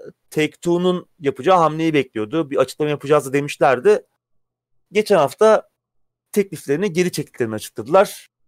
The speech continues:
Yani Codemasters artık E A'ye çok yakın diyebiliriz. Araya işte başka biri girmezse, işte Activision, Activision <laughs> girmezse iki bin yirmi bin-, iki bin yirmi birin ilk çeyreğinde işlemlerin tamamlanması bekleniyor.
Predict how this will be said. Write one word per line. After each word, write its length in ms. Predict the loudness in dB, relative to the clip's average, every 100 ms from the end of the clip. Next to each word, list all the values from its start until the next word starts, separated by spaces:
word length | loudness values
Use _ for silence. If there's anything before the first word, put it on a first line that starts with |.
| -2
Yani 340 | 0 0 -4 0
Codemasters 680 | 0 2 -2 -4 -6 -2
artık 380 | 0 0 -4 -6
E 160 | -6 0
A'ye 160 | 0 0
çok 240 | -2 -4
yakın 240 | -8 -6
diyebiliriz. 600 | -2 -2 -2 -6 -8 -12 _ _ _ _ _ 0
Araya 380 | 4 6 6 4
işte 200 | 0 -2
başka 300 | -2 -2 -4
biri 120 | -4
girmezse, 420 | -2 -2 -2 -4
işte 180 | -6 -6
Activision, 480 | -6 -10 -10 -10 -12
Activision 640 | -12 -12 -10 -10 -10 -10
<laughs> 40 |
girmezse 500 | -8 0 0 0 -4
iki 220 | -4 -4 -2
bin 80 |
yirmi 280 | 0 -2 -2
bin-, 180 | -6 -8 -6 -6 -6
iki 300 | -16 -8 -4
bin 80 | -2
yirmi 280 | -2 -2
birin 280 | 0 0 -2 _ _ _ -6
ilk 180 | -4
çeyreğinde 680 | 2 4 6 4 4 4 2 -4 _ _ _ _
işlemlerin 500 | -8 -2 0 0 2
tamamlanması 560 | 4 4 4 2 -2 -2
bekleniyor. 540 | -2 -2 2 2